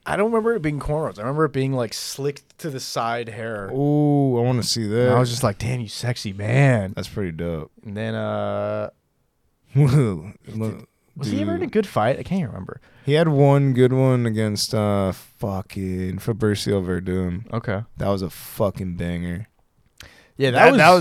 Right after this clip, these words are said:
Speaker 2: that was one where I was like, 'cause I liked both of those guys anyway, but that literally, wait a second.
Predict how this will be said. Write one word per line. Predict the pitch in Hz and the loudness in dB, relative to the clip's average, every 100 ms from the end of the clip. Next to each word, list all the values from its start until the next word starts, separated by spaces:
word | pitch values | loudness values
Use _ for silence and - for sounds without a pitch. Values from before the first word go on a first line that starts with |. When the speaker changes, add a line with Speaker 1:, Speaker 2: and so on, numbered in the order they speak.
| 147 | 8
Speaker 2:
that | |
was | 175 208 | 8 6
one | 156 139 131 | 4 4 4
where | 123 117 | 2 2
I | 113 | 2
was | 113 | 0
like, | 113 107 | 0 0
'cause | 135 135 | 0 4
I | 151 | 6
liked | 139 147 156 | 6 4 2
both | 123 110 117 | 0 0 2
of | 135 | 0
those | 123 110 | 0 2
guys | 104 95 | 0 0
anyway, | 98 101 87 87 | -4 -4 -6 -6
but | 87 | -4
that | 92 87 85 | -4 -4 -6
literally, | 90 92 90 85 78 82 _ _ _ _ _ _ _ _ _ _ _ _ _ _ - | -6 -4 -4 -6 -8 -12 _ _ _ _ _ _ _ _ _ _ _ _ _ _ -6
wait | 90 | -6
a | |
second. | 78 82 - | -6 -10 -12